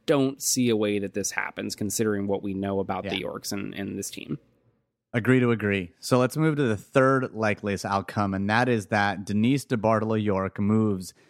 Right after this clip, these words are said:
Speaker 2: young, balding Jed aside and hires a football overseer who picks the general manager, the coach, and everything else. And Jed is basically sent to his room to play with his toys,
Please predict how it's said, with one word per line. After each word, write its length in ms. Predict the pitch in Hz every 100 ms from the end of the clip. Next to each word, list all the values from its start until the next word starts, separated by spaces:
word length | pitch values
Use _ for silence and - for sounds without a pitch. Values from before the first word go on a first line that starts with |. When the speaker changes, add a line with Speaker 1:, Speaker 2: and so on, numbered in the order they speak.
| _ _
Speaker 2:
young, 540 | 101 110 123 127 127 113
balding 600 | 85 123 131 113 110 101
Jed 280 | 104 110 98
aside 560 | 98 - 117 104 101
and 160 | 98 104
hires 420 | 98 117 110 98
a 100 | 98
football 540 | 92 190 - 160 156 -
overseer 720 | 135 139 123 - 104 87 73 _ _ _ _ -
who 80 | 104
picks 260 | 127 127 151
the 100 | 139
general 260 | 160 175
manager, 640 | 170 127 113 101 107 110 - _
the 80 | -
coach, 420 | - 123 110 104 -
and 120 | 104
everything 320 | 104 117 147
else. 340 | 104 95 - - _ _ _ _ -
And 200 | 110 104
Jed 380 | 120 117 117 113
is 280 | 113 104
basically 480 | 92 113 117 139 143
sent 220 | 117 123
to 80 | 120
his 160 | 135 113
room 160 | 113
to 100 | 104
play 140 | 101 101
with 100 | 117
his 120 | 127
toys, 520 | 113 98 92 92 -